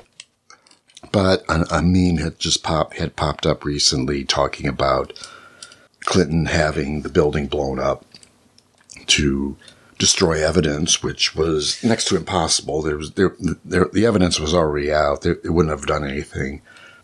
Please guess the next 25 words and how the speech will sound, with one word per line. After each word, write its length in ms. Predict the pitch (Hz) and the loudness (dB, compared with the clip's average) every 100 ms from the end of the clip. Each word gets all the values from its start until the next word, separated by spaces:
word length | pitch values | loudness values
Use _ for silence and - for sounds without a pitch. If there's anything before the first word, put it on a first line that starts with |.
| _ | _
uh, 300 | 73 69 - - | -4 -2 -4 -2
as 140 | 87 | -2
far 380 | - 78 73 - | 2 2 2 2
as 540 | 80 71 71 67 - - _ _ - _ _ _ | 0 0 0 -2 -4 -6 _ _ -20 _ _ _
anything 580 | 98 80 - 76 76 - - | 0 0 -2 -4 -4 -8 -6
on 160 | 82 | -4
the 80 | 71 | -2
legal 340 | 78 76 73 76 | -2 -2 -2 2
side. 480 | - 78 73 73 | 2 4 2 2
So, 460 | - - 76 71 73 | 2 2 2 2 2
uh, 320 | 76 67 69 73 - - _ _ - - - - - | 2 0 -2 -8 -20 -20 _ _ -20 -20 -20 -14 0
pretty 180 | 151 | 2
much 220 | 107 95 90 | 4 4 4
anybody 400 | 85 80 85 78 | 4 4 2 4
who 180 | 80 - - | 2 -2 0
still 340 | - 90 90 | 2 4 2
believes 580 | 71 82 80 78 76 - | 4 4 4 2 0 0
that 380 | 78 76 73 - _ _ _ - _ - | 2 0 -2 -6 _ _ _ -20 _ -4
<laughs> 300 | - - - | 0 0 0
Clinton, 600 | - 98 101 82 85 78 | 0 4 4 4 4 4
uh, 360 | 69 65 76 76 - - _ | 2 0 2 0 -4 -18 _
blew 240 | 78 82 | 0 0
up 140 | 76 - | 0 -4
the 80 | 76 | -2
building, 600 | 80 78 78 78 73 | 0 2 2 0 0